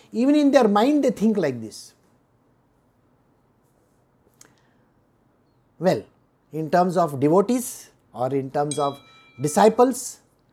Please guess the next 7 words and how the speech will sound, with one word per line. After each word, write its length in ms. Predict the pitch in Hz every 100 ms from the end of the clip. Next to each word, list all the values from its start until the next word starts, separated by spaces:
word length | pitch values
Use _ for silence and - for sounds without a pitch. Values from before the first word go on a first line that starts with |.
| _ _ _
and 380 | 175 202 220 220
in 160 | 190
terms 260 | 180 196 196
of, 340 | 208 - - _ _ _ _ _ _ -
let 160 | 156 196
us 120 | 185
say, 220 | 202